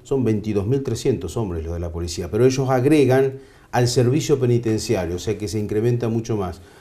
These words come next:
porque el peni-, el servicio penitenciario tiene poca prensa, pero las cosas que pasan en el Santa Fe, en el servicio penitenciario, son terribles. Agregan entonces el test psico-, el, el psicofísico, el toxicológico, quieren evaluar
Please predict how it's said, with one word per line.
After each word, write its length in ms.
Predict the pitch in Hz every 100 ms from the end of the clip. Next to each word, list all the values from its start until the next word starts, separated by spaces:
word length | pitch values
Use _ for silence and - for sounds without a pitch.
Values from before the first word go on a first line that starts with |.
| -
porque 180 | 117 107
el 140 | 110 107
peni-, 240 | 127 131
el 140 | 104 104
servicio 280 | 127 135
penitenciario 600 | 135 135 139 139 160 160 160
tiene 180 | 131
poca 320 | 123 120 113 -
prensa, 380 | 110 92 90
pero 140 | - 90
las 140 | 90
cosas 340 | - 135 120 101
que 100 | 95
pasan 380 | 117 110 95
en 80 | 92
el 80 | 90
Santa 260 | 98 87 95
Fe, 120 | 120
en 60 |
el 140 | 101 80
servicio 380 | - 104 107 92
penitenciario, 480 | 90 90 95 135
son 220 | 123 120 -
terribles. 680 | 120 123 110 78 76 - - - - -
Agregan 420 | - 123 123 98 90
entonces 520 | 82 87 82 71 -
el 140 | 107
test 180 | 98 135
psico-, 280 | 120 120 117
el, 380 | - 98 98 95
el 260 | 90 95 90
psicofísico, 800 | 104 113 113 185 190 185 185 -
el 100 | 110
toxicológico, 880 | 107 98 104 - 185 - 110 170 170 - - - _
quieren 300 | - 160 165
evaluar 680 | 147 131 123 147 170 180 -